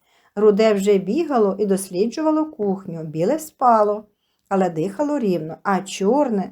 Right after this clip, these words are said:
«Ну, давай же», мовляла його Світлана, знову даючи молоко з піпетки.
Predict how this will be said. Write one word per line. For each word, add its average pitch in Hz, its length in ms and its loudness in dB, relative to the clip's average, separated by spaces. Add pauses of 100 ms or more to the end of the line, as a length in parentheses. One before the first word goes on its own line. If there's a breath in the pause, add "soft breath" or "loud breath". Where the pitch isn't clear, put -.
(120)
«Ну, 262 640 0
давай 294 800 2
же», 160 360 -6 (480 soft breath)
мовляла 196 500 0
його 196 320 0
Світлана, 196 840 -4 (320 loud breath)
знову 339 380 0
даючи 226 540 0
молоко 180 420 -2
з 196 100 -12
піпетки. 190 720 -8